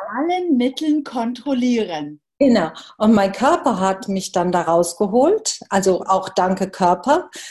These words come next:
Speaker 1: Mhm.
Speaker 2: ja, indem ich einen Unfall hatte. Das heißt, wir lagen zeitgleich im Krankenhaus.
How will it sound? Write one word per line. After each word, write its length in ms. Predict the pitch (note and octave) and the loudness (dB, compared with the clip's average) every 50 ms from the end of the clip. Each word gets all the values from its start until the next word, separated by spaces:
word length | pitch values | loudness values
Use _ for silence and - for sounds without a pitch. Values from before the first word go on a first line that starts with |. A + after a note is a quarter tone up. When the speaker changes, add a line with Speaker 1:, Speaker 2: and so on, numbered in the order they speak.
| - F3+ F3 | -18 -20 -12
Speaker 1:
Mhm. 60 | - - | -6 -2
Speaker 2:
ja, 240 | G3 F#3+ G3+ G#3+ | 0 0 2 0
indem 460 | - - G3 G3 F#3+ G#3 G#3 F#3 - - | 0 0 0 0 2 2 2 2 2 0
ich 260 | D4+ D4+ - A3+ - | -2 0 0 -2 0
einen 260 | F#3 F3+ E3+ F3+ - | 0 0 0 -2 -2
Unfall 400 | - F#3 F#3+ F#3 - G3 F#3+ F#3 | -2 -2 -2 0 0 0 0 2
hatte. 300 | F#3 G3+ G3 - B3+ B3 | 0 -2 0 -2 -2 0
Das 220 | B3 A3 G#3 - | 0 -2 -2 0
heißt, 260 | G#3 G3 G3+ G3+ - - | 0 0 0 0 0 0
wir 80 | F#3+ | 2
lagen 380 | F#3+ F#3 F3+ F#3 F#3+ G3 F#3+ - | 2 2 2 2 0 0 -2 -2
zeitgleich 840 | - - - F3+ G3 A3 A#3+ - - - G#3 G3 F#3+ G3 F#3+ - - | -2 -2 0 2 2 2 0 -2 -4 -2 0 2 2 2 0 -2 -6
im 120 | - E3+ | -8 -8
Krankenhaus. 1080 | - - - - F#3 A3 A3+ - - G3 F3 D3+ D#3+ E3 F3 G3 B3 C#4+ C#4 - - - | -8 -6 -2 0 0 0 0 0 -2 -2 -2 0 0 0 2 2 0 0 -2 -6 -10 -18